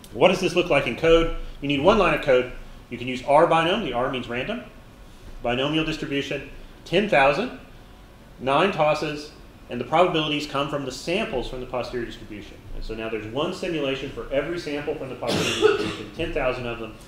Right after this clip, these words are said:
You get a bunch of simulated water counts, and we plot them, and that's where that graph comes from. Does this make sense? With more complicated models, this gets harder,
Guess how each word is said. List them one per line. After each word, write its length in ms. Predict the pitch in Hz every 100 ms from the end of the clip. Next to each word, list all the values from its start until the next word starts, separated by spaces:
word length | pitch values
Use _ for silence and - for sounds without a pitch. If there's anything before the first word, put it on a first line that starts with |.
| - -
You 80 | 107
get 120 | 110
a 60 | 101
bunch 260 | 143 175
of 80 | 156
simulated 680 | 147 135 123 120 117 113 110
water 240 | 117 123
counts, 440 | 127 110 110 - - - - -
and 100 | 110
we 100 | 95
plot 340 | - 120 -
them, 140 | 123 113
and 100 | 107
that's 160 | 113
where 80 | 113
that 200 | 104 104
graph 300 | 98 95 -
comes 160 | - -
from. 160 | - - - - - - - - - - -
Does 80 |
this 120 | 123 -
make 140 | 151
sense? 320 | 208 214 - - - - - - -
With 200 | 131 135
more 140 | 170
complicated 520 | 185 202 220 190 185 156
models, 380 | 147 165 165
this 140 | 123 -
gets 200 | 107 -
harder, 480 | 165 240 117 -